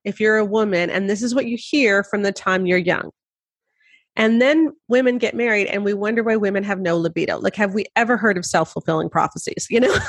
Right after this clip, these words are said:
<laughs> like, it's just crazy. Like, do you really want your wife to hear her whole life, "You don't like sex"? Sex should just be about intimacy because that's biblically what sex is.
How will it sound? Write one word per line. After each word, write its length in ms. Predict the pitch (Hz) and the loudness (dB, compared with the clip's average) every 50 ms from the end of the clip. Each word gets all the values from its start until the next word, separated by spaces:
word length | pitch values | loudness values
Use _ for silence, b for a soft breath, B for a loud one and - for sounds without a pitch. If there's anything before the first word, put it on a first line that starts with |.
| - - | -2 -2
<laughs> 200 | 403 - - - | -2 -2 0 0
like, 200 | 330 - - - | -2 -2 0 -2
it's 200 | - - - - | -2 -2 -2 -2
just 300 | - 349 349 269 - - | 0 0 0 0 -2 -2
crazy. 580 | - 370 254 175 196 370 - - - 226 - - B B B 539 440 330 | -2 0 2 2 0 0 0 -2 -2 -2 -4 -6 B B B 0 2 2
Like, 160 | 392 349 - | 2 0 0
do 100 | - 302 | 0 0
you 160 | 311 359 403 | 2 4 4
really 540 | 403 381 359 370 392 403 415 415 415 415 403 | 4 4 4 4 4 4 2 2 2 2 2
want 380 | 359 320 320 311 302 311 - 262 | 0 0 0 0 0 0 -2 -2
your 200 | 269 277 269 254 | -2 0 0 0
wife 360 | 269 269 240 247 277 - _ | 0 -2 -2 -2 -4 -6 _
to 120 | - 247 - | -6 -6 -4
hear 300 | - 277 269 262 254 262 | -2 0 2 2 2 2
her 140 | 262 240 233 | 0 -2 0
whole 240 | 240 240 233 240 226 | 0 0 0 2 2
life, 280 | 214 202 202 208 - | 2 2 0 -2 -2
"You 240 | 202 233 247 262 233 | -2 0 0 0 0
don't 300 | - 233 214 214 214 - | 0 0 0 0 -2 -2
like 280 | 196 196 185 185 - - | -2 -2 -2 -2 -6 -12
sex"? 640 | - - 175 - - - _ - - - - - _ _ _ - | -8 -6 -6 -6 -6 -10 _ -18 -18 -18 -18 -20 _ _ _ -4
Sex 300 | - - 349 - - - | -2 -2 -2 -2 0 -2
should 140 | 415 381 | -2 0
just 200 | - 381 370 - | 0 -2 -2 0
be 100 | - 311 | 0 0
about 220 | 320 - 320 294 - | 2 2 2 0 0
intimacy 480 | 277 285 - - 294 294 - - 240 | 0 -2 -2 -2 -4 -4 -4 -4 -4
because 260 | 208 233 233 - 254 247 | -4 -2 -2 -2 -2 0
that's 280 | 269 254 294 - - | 0 0 0 -2 -4
biblically 680 | - - - 320 320 - - 320 320 320 - - 277 | -8 0 2 2 2 4 2 0 0 0 0 0 0
what 240 | 247 226 247 254 254 | 2 2 0 -2 -2
sex 340 | - - 247 254 247 - - - | -4 -4 -4 -4 -4 -10 -4 -2
is. 520 | - 254 285 302 311 247 165 - - - | 0 2 4 4 2 2 0 -2 -6 -14